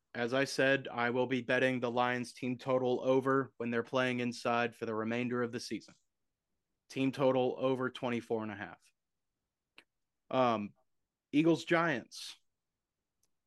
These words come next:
I think I touched on this a little bit earlier, but I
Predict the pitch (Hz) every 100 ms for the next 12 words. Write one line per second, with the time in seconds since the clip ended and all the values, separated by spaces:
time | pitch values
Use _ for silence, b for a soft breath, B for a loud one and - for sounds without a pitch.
0 | _ _ _ _ _ _ _ _ _ _
1 | _ _ _ _ _ - _ _ 131 131
2 | 139 131 127 123 - _ _ 127 - 127
3 | 120 117 127 123 123 120 120 123 123 123
4 | 117 117 113 120